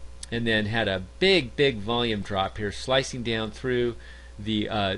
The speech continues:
uh, ten week and getting, uh, support here at the twenty week, three tight closes here,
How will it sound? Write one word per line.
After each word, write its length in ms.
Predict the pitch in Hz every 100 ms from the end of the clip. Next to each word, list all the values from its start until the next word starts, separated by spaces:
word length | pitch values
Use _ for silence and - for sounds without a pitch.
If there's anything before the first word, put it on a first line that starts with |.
| -
uh, 140 | 98 -
ten 260 | 147 143
week 340 | 135 131 120 -
and 340 | 107 104 98 98
getting, 400 | 123 127 117 117
uh, 300 | 104 101 98
support 400 | - - 127 113
here 80 |
at 100 | 120
the 60 | -
twenty 300 | - 135 127
week, 160 | 123 120
three 260 | - 190
tight 240 | 185 143 113
closes 440 | 117 107 98 98
here, 300 | 113 101 101